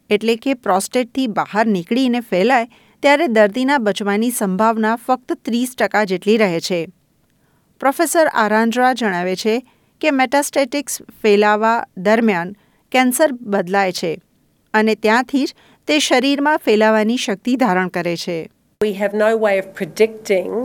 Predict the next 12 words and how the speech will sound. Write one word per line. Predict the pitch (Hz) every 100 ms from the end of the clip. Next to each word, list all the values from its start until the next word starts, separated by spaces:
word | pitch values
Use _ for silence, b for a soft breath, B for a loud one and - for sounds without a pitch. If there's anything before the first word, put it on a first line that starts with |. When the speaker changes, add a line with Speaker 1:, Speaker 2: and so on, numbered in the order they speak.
| 269 - - - - -
Speaker 2:
from | 208 190 185 - 214
early | 214 233 226
prostate | 220 180 - 165 - 180
cancer | 170 175 185 170 180
which | 202 208 196
of | 175
the | 180
men | 175 170
will | 170 170 160
develop | 160 170 165 151 - B - -
that | 175 - - -
spread | - 180 170 175